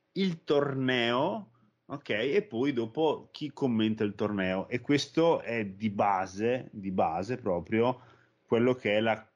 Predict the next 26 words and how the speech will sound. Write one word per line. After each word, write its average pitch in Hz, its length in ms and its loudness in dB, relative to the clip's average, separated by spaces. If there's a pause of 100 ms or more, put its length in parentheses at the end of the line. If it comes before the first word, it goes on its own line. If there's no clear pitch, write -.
(200)
comunicazione 104 1040 -2
e-sport 95 800 -4
oggigiorno, 85 880 -8 (600)
con 131 380 4
il 107 300 0
piccolo, 95 960 -2
grande 98 1040 -4
punto 123 540 -2
di 107 160 -2
domanda 156 720 0
che 117 640 0
è - 20 -8
la 104 160 -6
comunicazione, 110 840 -4
per 98 100 -8
esempio, 101 360 -2
di 110 320 2
un 107 140 0
fo-, 127 300 -2
il 101 100 -2
Fortnite 110 460 -2
di 170 140 -8
turno 117 600 -4
è 131 220 -4
cambiata 104 520 0
totalmente. 98 800 -4